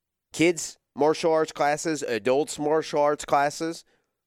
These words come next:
regardless of whether or not you want to get into the cage and compete or get into a boxing ring and compete. Or if you're just a hobbyist like I am and you want to just stay in shape and learn some martial arts,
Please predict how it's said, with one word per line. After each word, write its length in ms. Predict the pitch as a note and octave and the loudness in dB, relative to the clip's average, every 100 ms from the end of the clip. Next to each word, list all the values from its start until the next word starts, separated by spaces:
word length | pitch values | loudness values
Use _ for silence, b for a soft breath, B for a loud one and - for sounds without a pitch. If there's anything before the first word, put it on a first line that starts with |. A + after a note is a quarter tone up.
| - | -8
regardless 560 | A#2+ B2+ D#3 D#3+ D3+ - | 0 4 4 4 -2 0
of 60 | |
whether 240 | D3 C#3+ C#3+ | 0 2 2
or 40 | |
not 280 | C#3 C#3+ C3+ | 2 0 -4
you 100 | B2+ | -6
want 280 | B2 C3 - | -2 -2 -4
to 160 | B2 | -10
get 220 | G#2+ C3 B2+ | -2 0 0
into 280 | C#3+ D3 | 0 -2
the 120 | C3+ C3 | -4 -2
cage 480 | C#3 D3 D#3+ E3 | 0 0 0 -2
and 120 | C#3 A2+ | -6 -8
compete 460 | G#2+ C#3 D#3 E3 | -8 -6 -4 -2
or 100 | B2+ | -4
get 160 | G2+ A#2 | -4 -4
into 220 | C3 B2 | -2 0
a 60 | G#2 | 2
boxing 420 | B2+ C#3 - D3+ | 0 0 -4 -4
ring 300 | C#3+ D3 D3+ | -2 -2 -4
and 160 | B2 - | -6 -8
compete. 520 | A2 C3 D3+ D#3 - _ _ _ _ _ _ _ _ _ _ _ _ _ _ _ _ _ _ _ _ _ _ _ | -12 -6 -4 -6 -12 _ _ _ _ _ _ _ _ _ _ _ _ _ _ _ _ _ _ _ _ _ _ _
Or 560 | - G3+ A#3 D#3+ E3+ G#3 | 4 6 8 6 4 0
if 160 | - C3+ | -6 -2
you're 100 | E3 | -2
just 180 | E3 - | -2 -2
a 60 | |
hobbyist 560 | D3 F3 G3+ D3 A2 - | 0 2 2 0 -4 -4
like 180 | A2+ B2+ | -4 0
I 160 | C3 D3+ | 0 2
am 360 | A#2 G2 G2 | 0 -4 -10
and 160 | - A2 | -8 -4
you 80 | A#2+ | -2
want 180 | B2 A#2+ | 0 -2
to 60 | |
just 160 | A2+ - | -4 -4
stay 200 | A#2+ A#2 | -2 -2
in 80 | G#2+ | -4
shape 400 | - C#3 D#3 A2+ | -4 -4 -2 -6
and 140 | G#2+ | -4
learn 180 | A#2 A#2+ | -4 -4
some 160 | - A2 | -8 -4
martial 420 | A2+ A#2 A2+ A2+ | -2 -4 -4 -2
arts, 400 | A#2+ B2 - | -2 -4 -8